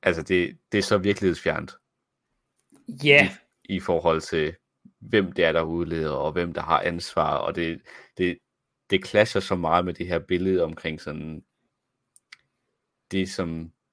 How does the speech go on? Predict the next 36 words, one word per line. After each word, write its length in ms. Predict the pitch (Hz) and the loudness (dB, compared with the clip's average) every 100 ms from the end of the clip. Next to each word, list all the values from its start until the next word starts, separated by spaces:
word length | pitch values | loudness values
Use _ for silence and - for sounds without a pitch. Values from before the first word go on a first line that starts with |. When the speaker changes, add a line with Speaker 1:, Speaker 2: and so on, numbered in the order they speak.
| _ _ _ _ _ _ | _ _ _ _ _ _
Speaker 1:
partier 380 | - 82 - 98 | -6 -6 -2 -4
som 240 | 78 87 82 | -4 -6 -6
Venstre 340 | 85 - 85 | -6 -6 -6
ofte 320 | - 80 - | -4 -6 -10
slår 180 | 78 80 | -10 -8
sig 120 | 78 | -4
op 140 | 78 - | -4 -4
på, 120 | 80 | -12
det 140 | 82 | -10
her 80 | 78 | -10
med 140 | 76 | -8
individets 540 | 76 73 78 90 80 - | -10 -10 -6 -2 -2 -4
ansvar, 560 | 76 78 - 78 76 - - _ - | -6 -6 -4 -2 -2 -6 -20 _ -10
Speaker 2:
Mm. 80 | 165 | -6
Speaker 1:
øh, 340 | 135 113 - | -4 -4 -8
den 160 | - 85 | -8 -8
liberale 400 | 87 82 80 78 | -4 2 2 2
tankegang 420 | 82 82 82 82 | -2 -4 -2 -4
og 60 | - | -4
sådan 100 | 82 | -6
noget. 160 | 76 - - - - | -6 -8 -20 -20 -8
Fordi 180 | 90 87 | -4 2
hver 120 | 85 | 2
eneste 360 | 101 107 104 98 | 2 0 -2 2
gang, 260 | 90 85 | 2 2
de 80 | 78 | -6
snakker 340 | - 87 92 | 0 2 4
om 160 | 87 80 | 0 -2
sådan 200 | - - | -12 -10
noget 120 | 78 | -10
som 120 | - - | -12 -10
klima, 360 | - 110 113 104 - _ - | -6 -2 0 -2 -8 _ -2
så 140 | 98 | 2
er 80 | 85 | 4
det 100 | 80 | 4
bare 200 | 78 | 4